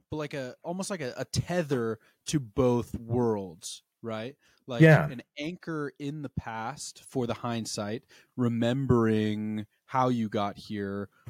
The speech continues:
Speaker 1: uh, who's supporting you, what they've gone through to get you here, but then also the anchoring to the objective, right?
Speaker 2: Right.
Speaker 1: Like,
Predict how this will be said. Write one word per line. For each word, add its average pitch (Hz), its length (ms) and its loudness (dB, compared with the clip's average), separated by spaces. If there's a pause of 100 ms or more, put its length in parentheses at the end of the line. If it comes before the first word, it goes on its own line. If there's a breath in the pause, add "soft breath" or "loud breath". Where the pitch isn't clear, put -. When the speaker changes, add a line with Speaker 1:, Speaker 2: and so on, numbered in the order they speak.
(120)
Speaker 1:
uh, 101 520 -2
who's 120 360 2
supporting 113 540 0
you, 104 220 0
what 120 240 -2
they've 120 220 2
gone 104 260 -2
through 104 160 -6
to 101 80 -10
get 98 240 -6
you 101 140 -8
here, 92 340 -8 (280 soft breath)
but 135 80 4
then 123 140 2
also 120 260 2
the 120 160 0
anchoring 120 480 0
to 117 240 0
the 110 160 0
objective, 101 800 -6 (140)
right? 104 380 -8 (220 soft breath)
Speaker 2:
Right. 101 160 8
Speaker 1:
Like, 107 220 0